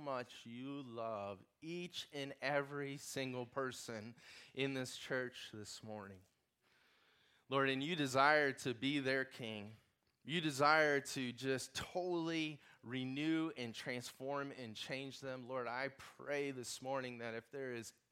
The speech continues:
anybody here that has not surrendered their life to you and experienced the abundant life that only you can provide, that your spirit will work in such a way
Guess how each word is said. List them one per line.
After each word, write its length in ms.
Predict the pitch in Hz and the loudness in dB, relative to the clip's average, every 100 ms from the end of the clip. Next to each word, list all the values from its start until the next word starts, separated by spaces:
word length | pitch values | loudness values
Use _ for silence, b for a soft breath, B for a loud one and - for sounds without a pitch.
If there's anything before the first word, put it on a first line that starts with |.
| 165 | -4
anybody 680 | 175 170 156 143 135 131 123 | -2 -2 -2 0 0 -2 -6
here 400 | 127 127 110 - - b b b b b - | -6 -4 -4 -6 -14 b b b b b 0
that 200 | 156 156 | 2 4
has 240 | 151 135 | 0 0
not 360 | 139 151 151 131 131 117 B B B | 2 4 4 2 -6 -20 B B B
surrendered 720 | - - 139 147 185 185 175 | -6 0 6 8 8 4 0
their 220 | 147 135 | 2 2
life 520 | 131 139 151 160 151 - - | 2 2 4 2 0 -6 -6
to 60 | |
you 600 | 120 120 123 147 151 139 | -4 -6 -4 -2 0 0
and 80 | 120 | -2
experienced 720 | 117 - - 151 156 143 - | -4 -4 -4 -4 -2 -2 -2
the 80 | 127 | -2
abundant 560 | 117 113 135 156 151 117 | -2 0 -2 0 -2 -2
life 500 | 117 123 135 131 - | 0 2 2 -2 -6
that 140 | 117 104 - | -6 -6 -6
only 260 | 135 143 | -6 -4
you 360 | 120 110 127 160 | -6 -4 -4 -4
can 200 | - 135 | -4 -8
provide, 580 | 127 113 107 101 95 95 92 _ _ _ _ _ _ _ _ _ _ | -8 -6 -2 -2 -2 -6 -18 _ _ _ _ _ _ _ _ _ _
that 80 | 113 | -14
your 220 | 117 139 | -8 -6
spirit 680 | 160 - - 156 147 135 117 | -4 -4 -4 -2 0 0 -2
will 200 | 120 117 | -6 -8
work 300 | 113 123 113 - | -6 -4 -4 -8
in 260 | 113 110 107 - b b | -12 -12 -12 -18 b b
such 420 | - - 170 - | -2 4 4 4
a 80 | 180 | 2
way 380 | 143 98 82 | 2 2 -2